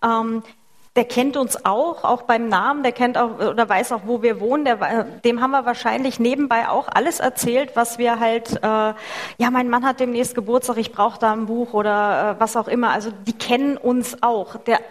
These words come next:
Unterschied ist allerdings, das ist einer, der das weiß und nicht gleich tausend andere, die im selben Werbenetzwerk hängen. Außer man weiß, es ist halt gerade die Klatschtante von dem, vom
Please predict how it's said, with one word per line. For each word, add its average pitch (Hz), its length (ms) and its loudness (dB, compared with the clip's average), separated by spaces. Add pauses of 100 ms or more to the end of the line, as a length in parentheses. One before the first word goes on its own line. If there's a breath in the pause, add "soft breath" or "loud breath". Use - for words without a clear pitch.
(420)
Unterschied 311 520 0
ist 196 140 -4
allerdings, 202 680 0 (720 loud breath)
das 240 180 2
ist - 220 -4
einer, 208 420 0 (380)
der 190 120 2
das 185 260 0
weiß - 500 -2
und 214 200 2
nicht 233 280 0
gleich 214 600 -2 (460)
tausend 220 400 0
andere, 220 340 2
die 214 160 -2
im 208 120 0
selben 202 320 0
Werbenetzwerk 196 840 0
hängen. 220 280 2 (920 loud breath)
Außer 254 280 0
man 254 180 0
weiß, 226 200 0
es 220 140 -6
ist 220 140 -6
halt 208 220 0
gerade 214 300 0
die 214 160 -8
Klatschtante 202 720 0
von 202 220 -2
dem, 196 180 0
vom 196 300 -2